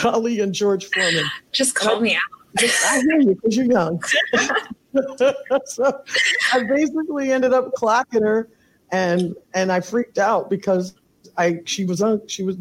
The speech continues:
Speaker 1: momentarily unconscious. And I also helped me to realize at that moment that responding in violence wasn't gonna be the way to solve anything. Just because you hurt my name and called me names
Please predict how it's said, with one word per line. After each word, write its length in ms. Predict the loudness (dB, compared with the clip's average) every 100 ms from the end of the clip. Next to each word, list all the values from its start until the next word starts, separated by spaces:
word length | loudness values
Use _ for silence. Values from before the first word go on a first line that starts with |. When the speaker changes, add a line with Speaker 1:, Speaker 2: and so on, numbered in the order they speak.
| -10 -12 -6 0
Speaker 1:
momentarily 680 | 2 2 4 4 4 4
unconscious. 640 | 2 0 -2 -2 -2 -4 -8 -20 -20 _ -4
And 120 | 0
I 60 | 2
also 340 | 2 2 4
helped 180 | 4 4
me 60 | 2
to 60 |
realize 480 | 4 4 4 2 2
at 160 | 0 0
that 220 | -2 2
moment 380 | 2 2 0 -4 _ _ _
that 140 | -2 0
responding 580 | -2 0 2 4 4
in 100 | 2 2
violence 420 | 2 2 0 0
wasn't 280 | -2 0 0
gonna 160 | 0
be 120 | 2 0
the 100 | 2
way 140 | 2
to 60 | 0
solve 340 | 0 0 0
anything. 440 | -2 -4 -4 -6 -4
Just 220 | -6 -4
because 340 | -2 0 0
you 100 | -2
hurt 260 | 0 0 2
my 120 | 0
name 320 | 2 2 0
and 80 | -2
called 360 | -4 0 2 2
me 80 | 2
names 440 | 2 2 0 -2